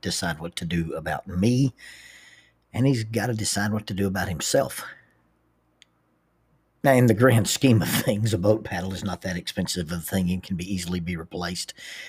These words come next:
I don't doubt that there's some sentimental attachment to this one particular boat paddle. But he's gotta decide, will he let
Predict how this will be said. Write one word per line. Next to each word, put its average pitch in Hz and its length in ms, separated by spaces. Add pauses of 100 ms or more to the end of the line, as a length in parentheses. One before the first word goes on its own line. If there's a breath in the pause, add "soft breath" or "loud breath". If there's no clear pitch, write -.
(300 loud breath)
I - 160
don't 85 320 (500)
doubt 87 280
that - 140
there's 87 200
some 85 160
sentimental 104 840
attachment 101 520
to 95 140
this 95 260
one 92 220
particular 104 520
boat 98 400 (160)
paddle. 131 380 (4000 loud breath)
But 104 160
he's 160 180
gotta 156 220
decide, 110 460 (180)
will 101 460
he 127 260
let 104 440